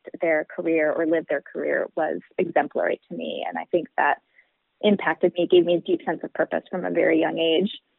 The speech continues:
And then I also have this experience from middle school, which is kind of a silly story, but it has stuck with me throughout my life, so it's worth sharing. I was twelve years old, and I remember making detailed plans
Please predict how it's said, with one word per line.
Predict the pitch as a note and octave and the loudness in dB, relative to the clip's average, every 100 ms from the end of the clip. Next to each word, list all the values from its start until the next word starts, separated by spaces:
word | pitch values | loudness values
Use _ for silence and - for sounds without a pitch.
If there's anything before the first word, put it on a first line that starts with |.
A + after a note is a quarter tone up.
| - - | -20 -2
And | G#3+ | 4
then | A#3+ | 6
I | A#3+ | 6
also | C4 C4+ | 4 2
have | A3 | 2
this | F#3 G3 | 0 -2
experience | - - G3+ F3 F3 | -6 0 0 0 -4
from | - | -4
middle | G#3+ D#4 E4+ | 0 2 0
school, | - G3 | 4 4
which | G3 | 4
is | B3+ - | 0 -2
kind | G4+ | 0
of | E4+ | 0
a | B3 | 2
silly | G3+ G3 | 2 2
story, | - G3+ F#3+ | 2 4 4
but | F#3+ | 4
it | F#3+ | 2
has | A3+ G3+ | 0 -2
stuck | - C4 | -2 -4
with | - C4 | -2 -2
me | F#3+ G3 | -4 -2
throughout | F#3+ F3 | -2 -2
my | F3+ | 0
life, | F3+ G#3+ - | 4 4 4
so | F#3+ | 0
it's | F3+ - | 0 0
worth | G#3 G#3+ - | 0 0 -4
sharing. | G#3+ G#3 F3+ F3 - _ _ _ _ _ | 0 0 0 -4 -10 _ _ _ _ _
I | - | 2
was | G#3 G#3 | 4 4
twelve | - B3+ | 4 4
years | C4 A#3+ | 6 6
old, | G3+ G3 G3 | 6 6 6
and | F3+ | 4
I | F3+ | 0
remember | F#3 G#3 G3 | -2 -4 -4
making | F#3+ F#3+ F3+ | -4 -6 -4
detailed | G#3 G#3+ A#3 F#3+ | -4 -2 -2 -2
plans | - F3+ E3 | -2 -4 -4